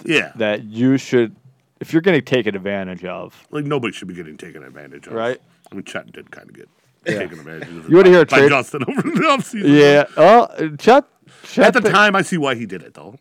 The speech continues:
Speaker 1: Like
Speaker 2: Chet's tried to move for the future and get
Speaker 1: Yeah.
Speaker 2: younger and cheaper. So, yes, this year it really hurts. But
Speaker 1: But the
Speaker 2: Fielder's
Speaker 1: trade
Speaker 2: not, I mean
Speaker 1: He hasn't done much with it.
Speaker 2: Yeah, like, you went and played for this year, and you're not, you know, you better, you need to win this year.
Speaker 1: Mm-hmm.
Speaker 2: Like, to win something.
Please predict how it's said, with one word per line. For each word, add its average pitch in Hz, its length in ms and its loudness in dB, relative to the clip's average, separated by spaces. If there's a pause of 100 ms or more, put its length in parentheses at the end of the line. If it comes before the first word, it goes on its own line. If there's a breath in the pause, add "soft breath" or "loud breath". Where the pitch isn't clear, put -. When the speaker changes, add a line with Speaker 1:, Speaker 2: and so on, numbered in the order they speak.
Speaker 1:
Like - 100 -16
Speaker 2:
Chet's 220 200 4
tried 247 180 6
to 208 80 6
move 175 200 6
for 170 100 -6
the 151 60 -4
future 135 340 2
and 123 80 2
get 120 100 4
Speaker 1:
Yeah. 117 80 0
Speaker 2:
younger 117 240 2
and 110 100 0
cheaper. 110 340 -2
So, 107 360 4
yes, 127 320 4
this 120 260 -4
year 117 140 0
it 110 60 -2
really 104 260 0
hurts. 104 540 -6
But - 60 -8
Speaker 1:
But 120 180 2
the 117 60 -4
Speaker 2:
Fielder's 175 260 2
Speaker 1:
trade 131 80 -4
Speaker 2:
not, 127 200 2 (140)
I 131 80 -6
mean 113 220 -4 (340 soft breath)
Speaker 1:
He 127 60 -2
hasn't 143 180 -4
done 120 160 -6
much 135 200 -10
with - 160 -20
it. 82 140 -20
Speaker 2:
Yeah, 147 280 4
like, 117 220 -2
you 127 140 0
went 156 160 2
and 135 100 -6
played 143 220 2
for 135 80 -6
this 135 220 0
year, 156 260 0
and 113 320 -2
you're 113 80 -2
not, 127 260 0
you 117 100 -2
know, 110 200 0
you 113 140 -2
better, 127 380 0 (120)
you 151 260 -2
need 151 160 -2
to 139 60 0
win 123 400 -2
this 120 220 -2
year. 117 260 -2
Speaker 1:
Mm-hmm. 139 180 -10
Speaker 2:
Like, 101 220 -8
to - 100 -14
win 127 180 2
something. 127 500 -2